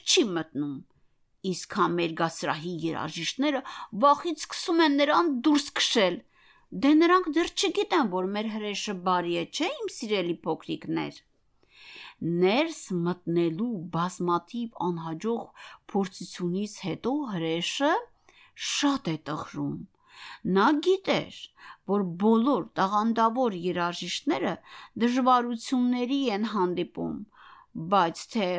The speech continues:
որքան դժվար էին այդ դժվարությունները, չէր պատկերացնում, ես կասեի՝ գրեթե անհնարին։ Փաստորեն,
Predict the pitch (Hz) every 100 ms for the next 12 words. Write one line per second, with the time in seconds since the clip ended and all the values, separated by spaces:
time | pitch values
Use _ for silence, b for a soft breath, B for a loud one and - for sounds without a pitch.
0 | 190 185 180 - - 320 440 359 285 277
1 | 269 254 233 220 214 190 - 202 214 202
2 | 190 190 - 208 185 190 170 170 - B
3 | B B _ - 311 233 - 127 - -
4 | 160 - - - - - b b b 214
5 | 220 - 214 226 220 214 - - 180 220
6 | 220 214 254 247 - 233 262 277 247 208
7 | 170 156 80 - _ _ _ _ _ _
8 | _ _ _ _ - 269 240 - 156 151
9 | 143 143 156 180